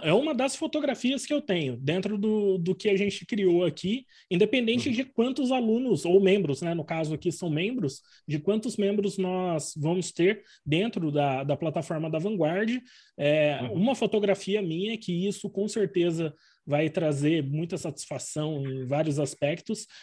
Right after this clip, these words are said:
Speaker 1: é ter cem participantes ativos aqui dentro, pessoal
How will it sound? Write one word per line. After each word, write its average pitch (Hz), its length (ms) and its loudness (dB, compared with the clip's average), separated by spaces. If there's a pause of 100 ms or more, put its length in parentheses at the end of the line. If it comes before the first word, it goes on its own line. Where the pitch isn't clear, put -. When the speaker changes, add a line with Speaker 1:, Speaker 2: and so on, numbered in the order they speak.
(100)
Speaker 1:
é 160 180 2
ter 202 440 2 (200)
cem 196 360 0
participantes 202 840 0
ativos 240 560 -2
aqui 240 180 -4
dentro, 160 340 -6
pessoal 151 520 -4